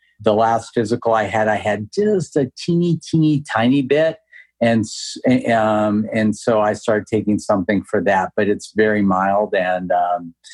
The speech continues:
and other than that, I just believe in really, you know, exercising, you know, eating well. Again, I, you know, I, I,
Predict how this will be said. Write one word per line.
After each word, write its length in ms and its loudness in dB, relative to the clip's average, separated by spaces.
and 160 2
other 180 2
than 160 2
that, 440 0
I 100 2
just 360 -4
believe 380 2
in 340 0
really, 600 0
you 120 2
know, 360 0
exercising, 1160 0
you 100 4
know, 220 0
eating 340 2
well. 580 2
Again, 400 0
I, 220 -10
you 80 0
know, 220 0
I, 200 0
I, 100 0